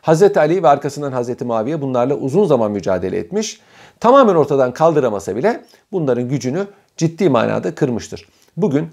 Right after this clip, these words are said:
hariciler Umman'da, Zengibar'da ve Libya'nın Bingazi civarında yaşamaktadırlar. Umman kraliyet ailesi ve Libya'nın sakıt lideri Muammer Kaddafi bir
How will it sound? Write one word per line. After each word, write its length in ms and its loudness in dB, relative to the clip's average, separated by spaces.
hariciler 640 2
Umman'da, 680 -2
Zengibar'da 800 0
ve 120 -2
Libya'nın 380 0
Bingazi 560 2
civarında 440 0
yaşamaktadırlar. 840 -2
Umman 400 0
kraliyet 540 2
ailesi 640 0
ve 260 0
Libya'nın 580 -2
sakıt 580 0
lideri 640 0
Muammer 400 -2
Kaddafi 680 2
bir 220 0